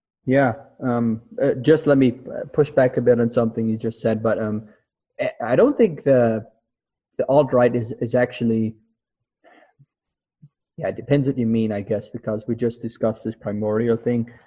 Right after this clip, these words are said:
but they're not, um, very optimistic about tradition at all, because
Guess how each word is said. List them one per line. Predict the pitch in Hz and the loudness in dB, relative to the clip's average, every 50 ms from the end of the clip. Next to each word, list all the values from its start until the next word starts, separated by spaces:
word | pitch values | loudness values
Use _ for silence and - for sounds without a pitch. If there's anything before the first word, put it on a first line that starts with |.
| _ _ _ _ _ _ | _ _ _ _ _ _
but | - 131 127 131 | 2 2 2 4
they're | 143 127 123 135 151 | 4 2 4 4 4
not, | 175 175 - - - 135 | 4 2 0 -4 -6 -4
um, | 123 117 113 110 110 107 104 107 - _ _ _ _ _ _ _ _ _ _ _ _ - | -2 -2 0 0 -2 -2 -4 -6 -12 _ _ _ _ _ _ _ _ _ _ _ _ -10
very | - 120 107 127 131 139 147 151 139 127 127 - | -8 -2 2 4 4 6 6 6 6 6 4 4
optimistic | 127 127 127 - - 127 113 117 123 127 - - - 135 123 117 - - - | 2 0 0 0 0 2 4 4 4 4 2 -2 -2 -2 -2 -4 -4 -6 -6
about | 120 110 113 113 110 110 | -4 -2 0 0 -2 -2
tradition | - 120 113 123 123 120 117 107 | 0 2 4 4 4 4 0 -2
at | 101 104 | 0 2
all, | 110 120 117 104 | 4 4 4 4
because | 95 104 101 - 117 107 104 98 - - | 2 -2 -4 -2 0 0 0 -2 -4 -10